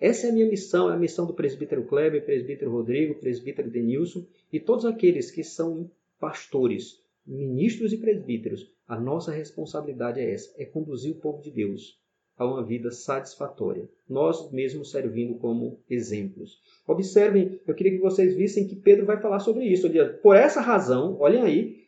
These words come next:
o fato de que eles, ah, do que ele acabou de dizer, ele vai dizer, "Por essa razão, sempre estarei pronto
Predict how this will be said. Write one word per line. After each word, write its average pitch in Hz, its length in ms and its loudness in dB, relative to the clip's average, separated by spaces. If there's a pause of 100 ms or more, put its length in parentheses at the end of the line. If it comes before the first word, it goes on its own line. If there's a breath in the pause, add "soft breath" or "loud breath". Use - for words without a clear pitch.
(100)
o 127 100 -8
fato 156 260 -2
de - 80 -10
que 160 200 0
eles, 156 400 0 (240)
ah, 113 280 -8
do 127 120 -8
que - 80 0
ele 160 80 4
acabou 151 360 6
de 220 100 -2
dizer, 151 640 0
ele 143 140 -2
vai 156 100 2
dizer, 131 240 -6
"Por 175 160 10
essa 262 260 6
razão, 139 560 2 (200 soft breath)
sempre 262 540 4
estarei 220 580 4
pronto 185 840 6